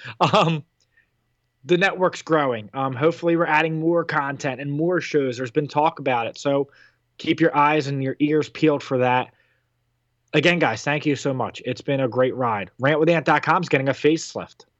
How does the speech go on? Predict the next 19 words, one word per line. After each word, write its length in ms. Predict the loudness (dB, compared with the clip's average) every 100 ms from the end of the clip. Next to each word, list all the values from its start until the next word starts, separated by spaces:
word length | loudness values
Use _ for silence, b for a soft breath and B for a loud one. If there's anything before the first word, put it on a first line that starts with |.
| -4
I'm 120 | 0
looking 260 | 0 0 -2
for 220 | 2 2
writers, 460 | 4 2 2 -2 -10 _
five 420 | -12 2 4 4 2
of 100 | -2
them, 240 | -4 -6 _ -6
because 240 | -2 2
I 20 | 2
already 280 | 2 0
have 200 | 2 0
about 260 | 0 -2 -2
five 280 | -2 -4 -2
of 60 |
them. 180 | -4 -6 -8 b
I 80 | 0
want 240 | 2 -2
five 240 | 0 2 2
more. 240 | 0 -4